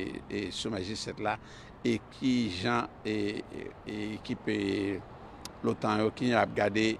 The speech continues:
Ikrèn. Nan moman, Ikrèn non la gè, non la gè serye avèk, e, la Risi, ki pa ezite, pilonnen avèk kout mòtye de tan an tan,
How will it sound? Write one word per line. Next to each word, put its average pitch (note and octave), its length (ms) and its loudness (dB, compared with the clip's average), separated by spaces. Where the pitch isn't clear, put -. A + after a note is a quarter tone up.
Ikrèn. A2 420 6
Nan G#2+ 160 2
moman, A#2 400 6
Ikrèn A2+ 280 2
non G#2+ 200 4
la G#2+ 200 8
gè, G#2 320 6
non A2 200 6
la G#2+ 180 8
gè G2 140 -2
serye A2 400 6
avèk, G#2 280 2
e, G2+ 140 4
la G2 120 4
Risi, A#2 300 -2
ki - 120 -6
pa A2+ 220 10
ezite, B2 580 2
pilonnen A#2+ 520 6
avèk G#2 320 4
kout - 160 -4
mòtye G#2 320 0
de G2+ 120 2
tan G#2 280 2
an F2+ 100 -2
tan, A2+ 220 4